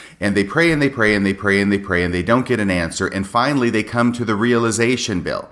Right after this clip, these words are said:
They come to the realization that they have known all along that it's true. And the answer of they've known all along that it's true is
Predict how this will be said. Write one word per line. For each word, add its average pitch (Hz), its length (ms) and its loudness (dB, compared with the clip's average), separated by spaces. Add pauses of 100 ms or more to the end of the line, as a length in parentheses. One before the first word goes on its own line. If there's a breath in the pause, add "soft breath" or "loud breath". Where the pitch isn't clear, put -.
They - 100 0
come 135 260 0
to 139 80 -4
the 120 100 0
realization 113 880 -2 (220 soft breath)
that 95 500 -2 (220 loud breath)
they 110 560 0
have 107 260 -2
known 107 540 -2
all 104 240 -2
along 95 720 -2 (180)
that 87 280 -2
it's - 360 -8
true. 98 720 -2 (300)
And 117 240 -2
the 117 240 -2
answer 175 340 -2
of 101 140 -2
they've 98 200 -2
known 123 220 0
all 110 180 0
along 104 380 -2
that 92 100 -4
it's - 180 -8
true 85 640 -2 (180 loud breath)
is 110 520 2